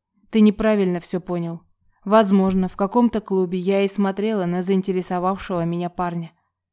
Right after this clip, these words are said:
Но я этого не помню», – произнесла она, пожимая плечами.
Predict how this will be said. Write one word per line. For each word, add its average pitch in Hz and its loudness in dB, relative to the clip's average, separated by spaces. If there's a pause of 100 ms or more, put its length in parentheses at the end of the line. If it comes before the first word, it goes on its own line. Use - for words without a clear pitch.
(240)
Но 247 2
я 240 4
этого 233 -2
не 208 4
помню», – 170 -4 (380)
произнесла 180 -2
она, 214 0
пожимая 175 -4
плечами. 170 -10